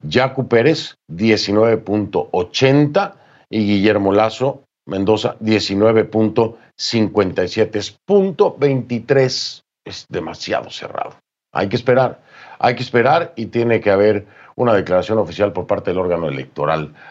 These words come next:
allá en el Ecuador. Por supuesto, vamos a estar al pendiente. Quiero decirle que Yacu Pérez ha estado aquí en el programa, por supuesto, ha estado tres ocasiones ya. Javier Herbaz estuvo con nosotros también y a Guillermo Lasso lo hemos invitado, por supuesto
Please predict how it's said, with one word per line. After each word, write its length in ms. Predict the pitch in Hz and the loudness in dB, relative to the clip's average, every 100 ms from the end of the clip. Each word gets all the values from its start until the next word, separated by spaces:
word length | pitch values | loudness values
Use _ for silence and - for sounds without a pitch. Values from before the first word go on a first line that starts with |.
| - | -8
allá 220 | 78 78 | -4 -2
en 80 | 80 | -2
el 100 | 73 | -4
Ecuador. 360 | 69 69 73 - | -4 -2 -2 -4
Por 120 | 92 | -6
supuesto, 320 | 98 127 127 | 0 0 2
vamos 140 | 107 | 2
a 20 | 98 | 2
estar 100 | 107 | 0
al 80 | |
pendiente. 420 | 104 117 135 156 151 - _ | 2 2 2 0 -2 -10 _
Quiero 160 | 117 117 | 2 2
decirle 360 | 113 127 120 | 2 0 0
que 180 | 113 - - - - | 0 -4 -6 -20 -10
Yacu 320 | 147 120 110 | -2 -2 -2
Pérez 320 | 117 107 - - - | 0 0 -2 -14 -6
ha 120 | 104 107 | -2 -2
estado 260 | - 104 | 0 -2
aquí 140 | 101 95 | -2 -6
en 60 | |
el 40 | 87 | -2
programa, 400 | 98 101 123 - | -2 0 -4 -6
por 220 | 90 85 | -8 -6
supuesto, 540 | 82 85 98 - 127 - - - - | -6 -2 -2 -2 -8 -8 -20 -20 -10
ha 120 | - | -8
estado 420 | 92 95 90 85 - | -6 -2 0 -2 -2
tres 260 | 127 135 113 | -2 -2 -4
ocasiones 460 | - 78 92 82 | -6 -6 -6 -4
ya. 180 | 80 92 - - - - | -6 -6 -14 -20 -20 -8
Javier 320 | 104 101 117 | -2 2 2
Herbaz 420 | 110 107 117 120 - | 2 2 0 -2 -8
estuvo 360 | 107 - 120 | -10 -4 -2
con 100 | 107 | -2
nosotros 280 | 90 107 - | -4 -6 -4
también 380 | 110 95 101 107 - - - | -4 0 -2 -2 -18 -20 -10
y 120 | - 143 | 0 0
a 40 | |
Guillermo 420 | 131 139 156 147 | 2 0 2 2
Lasso 340 | 123 117 139 - | 0 0 -2 0
lo 160 | 107 | 2
hemos 240 | 110 104 101 | 0 0 -6
invitado, 480 | 98 90 110 104 85 | -6 -2 0 -2 -6
por 160 | 85 | -10
supuesto 500 | - 76 113 107 87 | -10 0 0 0 -12